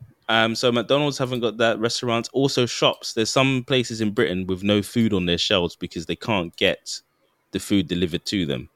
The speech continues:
So, and shortages on the type of food as well.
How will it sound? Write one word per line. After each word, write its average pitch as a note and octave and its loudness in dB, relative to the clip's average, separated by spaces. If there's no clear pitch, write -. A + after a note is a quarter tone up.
So, F2+ 4
and G2 2
shortages G2+ 2
on F#2+ 2
the G2 -2
type A2+ 0
of F#2+ -6
food E2+ -2
as D#2+ -4
well. F2 0